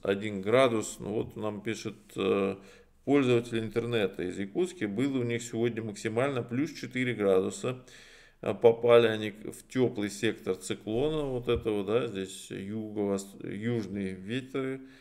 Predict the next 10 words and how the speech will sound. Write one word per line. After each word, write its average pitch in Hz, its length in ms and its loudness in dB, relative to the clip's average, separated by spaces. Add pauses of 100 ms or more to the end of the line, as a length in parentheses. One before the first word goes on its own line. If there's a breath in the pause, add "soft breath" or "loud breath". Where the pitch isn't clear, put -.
(320 loud breath)
дуют, 120 680 0
э, 107 340 2 (1120)
и 120 720 2 (1200)
ночью 135 520 0
был 117 240 4
снег, 170 400 -4 (160)
а 117 380 4
потом 117 320 -2
вот 135 240 -8
прояснилось. 110 800 -2